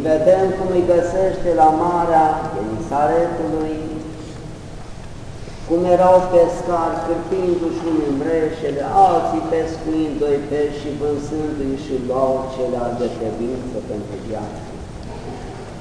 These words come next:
Nu i-a luat din porfiră și vison, nu i-a luat din rândurile filozofilor și secretul carurilor, ca nu cumva omul cât este de iscoditor, cât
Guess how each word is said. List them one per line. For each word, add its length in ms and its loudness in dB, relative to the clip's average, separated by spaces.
Nu 80 4
i-a 220 6
luat 340 6
din 120 6
porfiră 640 4
și 80 -4
vison, 440 0
nu 60 0
i-a 180 2
luat 280 4
din 120 2
rândurile 560 0
filozofilor 1000 -2
și 100 -8
secretul 580 -4
carurilor, 580 -2
ca 100 4
nu 80 4
cumva 360 2
omul 240 4
cât 140 -4
este 200 -4
de 60 2
iscoditor, 800 -4
cât 200 -2